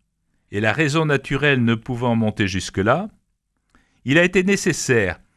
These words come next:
que Dieu place entre elle et cette vision l'échelle d'or de la foi. Mais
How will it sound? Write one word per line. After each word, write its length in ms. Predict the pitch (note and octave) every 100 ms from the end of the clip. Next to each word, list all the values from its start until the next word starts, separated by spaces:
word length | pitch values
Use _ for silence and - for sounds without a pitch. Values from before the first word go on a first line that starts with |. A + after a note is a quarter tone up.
| _ _
que 100 | D3
Dieu 420 | D3 F3 E3+ A2+
place 420 | - E3+ D#3+ - -
entre 320 | D#3 - E3+
elle 280 | D3+ A#2 -
et 80 | G#2+
cette 320 | - B2 B2+
vision 680 | A2+ B2+ C3 A2 A2 C3+ F#3+ - _ _ _ _ _ -
l'échelle 580 | C3 D#3+ - F3 D3 A2
d'or 400 | G#2+ B2+ D3+ A#2+
de 80 |
la 140 | G#2+ F#2+
foi. 420 | - G2+ F2 D#2 _ _ _ _ _ _ _ _ _ _ _ _ -
Mais 340 | C3 A2+